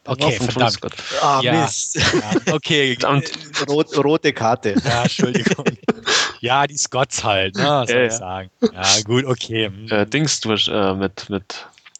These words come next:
Speaker 1: mit Russell Crowe vermutlich, äh, das sagst du,
Speaker 2: Ja,
Speaker 1: heißt.
Speaker 2: ja, den, genau, das ist ja nicht Spy Game, sondern
Speaker 1: Äh, Body of Lies.
Speaker 2: Body of Lies war der, richtig. Danke, danke, dass du es nochmal sagst.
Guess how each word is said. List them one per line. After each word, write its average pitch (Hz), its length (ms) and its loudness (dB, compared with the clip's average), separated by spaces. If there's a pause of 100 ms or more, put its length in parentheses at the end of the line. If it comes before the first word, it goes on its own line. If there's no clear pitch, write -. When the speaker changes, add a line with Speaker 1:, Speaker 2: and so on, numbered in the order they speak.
(160)
Speaker 1:
mit 110 400 -12
Russell 104 340 -2
Crowe 110 380 2
vermutlich, 98 640 -4
äh, 90 360 2 (360)
das 98 180 -4
sagst 110 200 -4
du, 147 40 -2
Speaker 2:
Ja, 143 260 0
Speaker 1:
heißt. 104 220 0
Speaker 2:
ja, 131 180 2
den, 117 300 -8
genau, 117 300 -4
das 110 120 -10
ist 117 140 -6
ja 117 80 -4
nicht 104 160 -8
Spy 104 320 0
Game, 107 240 -2
sondern 101 420 -4
Speaker 1:
Äh, 95 120 0
Body 107 320 2
of 98 140 -2
Lies. 101 380 -2 (280)
Speaker 2:
Body 120 200 0
of 98 120 -2
Lies 98 420 -2
war 92 100 -8
der, 87 200 -10
richtig. 104 400 -10
Danke, 110 360 -2 (120)
danke, 104 400 -8
dass 101 160 -12
du 113 80 -6
es - 100 -8
nochmal 101 220 -8
sagst. 110 260 0